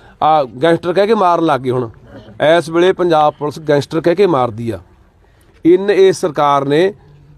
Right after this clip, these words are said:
ਪੰਜਾਬ ਪੁਲਿਸ ਨੂੰ ਟਰੈਕਟਰ ਲੈ ਕੇ ਦੇਤੇ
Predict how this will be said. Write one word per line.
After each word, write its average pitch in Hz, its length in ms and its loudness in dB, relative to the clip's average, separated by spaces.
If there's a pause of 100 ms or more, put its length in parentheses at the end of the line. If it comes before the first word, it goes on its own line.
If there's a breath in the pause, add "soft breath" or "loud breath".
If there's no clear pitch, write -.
(920)
ਪੰਜਾਬ 156 400 2
ਪੁਲਿਸ 156 300 -6
ਨੂੰ 170 360 2 (440 soft breath)
ਟਰੈਕਟਰ 190 360 -2
ਲੈ 196 180 2
ਕੇ 190 140 2
ਦੇਤੇ 147 380 0